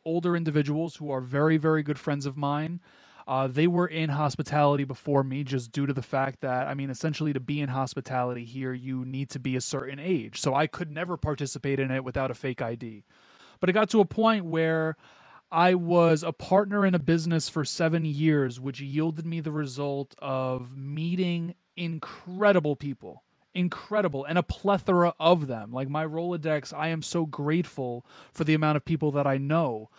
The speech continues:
Uh, at the same time, it kinda shoots me in the, you know, shoots myself in the foot because, you know, I don't wanna date a girl that's hooked up with this person 'cause I know them, you know, like, th-, th-, that's a whole other rabbit hole.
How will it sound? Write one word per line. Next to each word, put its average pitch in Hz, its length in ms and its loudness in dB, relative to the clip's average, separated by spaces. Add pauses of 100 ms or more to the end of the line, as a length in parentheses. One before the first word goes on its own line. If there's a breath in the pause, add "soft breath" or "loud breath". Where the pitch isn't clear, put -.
(200 loud breath)
Uh, 139 300 0
at 160 120 -4
the 185 80 0
same 220 300 2
time, 185 200 4
it 175 60 2
kinda 185 220 0
shoots - 340 -4
me 180 140 0
in 160 100 -2
the, 165 80 -10 (160)
you 180 140 -2
know, 156 80 2
shoots 196 260 -4
myself 175 400 0
in 160 60 -6
the 147 80 -4
foot 214 360 2
because, 160 760 0 (440 soft breath)
you 196 100 0
know, 190 100 6
I 175 80 6
don't 196 160 4
wanna 190 180 0
date 175 300 2
a 175 40 -2
girl 185 300 4
that's 175 220 0
hooked 185 240 0
up 170 160 2
with 156 100 0
this 175 220 2
person 185 400 2
'cause 165 160 -2
I 160 120 0
know 185 300 2
them, 180 220 2
you 180 80 -2
know, 180 140 4
like, 165 180 6
th-, 180 260 2
th-, 220 240 0
that's 226 240 0
a 190 60 2
whole 185 200 6
other 170 160 8
rabbit 175 340 8
hole. 131 340 -2